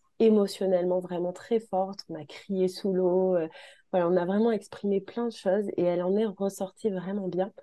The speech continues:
Et tellement que sa maman m'a dit, euh, quelques semaines après, euh, m'envoyer un message, « Oh là là, c'est fou, Ingrid, je sais pas ce que tu lui as dit, je sais pas ce que tu lui as fait, mais je vois en elle qu'en tout cas, elle se sent mieux. »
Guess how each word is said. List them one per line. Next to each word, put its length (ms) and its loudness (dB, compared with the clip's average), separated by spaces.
Et 160 -8
tellement 340 0
que 80 -6
sa 140 -4
maman 340 -6
m'a 200 -8
dit, 220 -4
euh, 120 -2
quelques 560 -4
semaines 360 -4
après, 500 -6
euh, 180 -8
m'envoyer 360 -6
un 120 -2
message, « 440 -8
Oh 40 -6
là 160 -4
là, 120 -6
c'est 240 -2
fou, 160 -4
Ingrid, 320 2
je 60 -14
sais 100 0
pas 160 4
ce 120 -2
que 140 -16
tu 180 2
lui 100 4
as 120 8
dit, 180 2
je 60 -4
sais 60 -18
pas 140 0
ce 100 -6
que 80 -4
tu 220 -6
lui 80 4
as 120 4
fait, 240 2
mais 340 2
je 120 0
vois 360 2
en 160 2
elle 240 2
qu'en 160 -2
tout 80 -16
cas, 140 0
elle 100 -4
se 120 -6
sent 220 -6
mieux. » 260 -2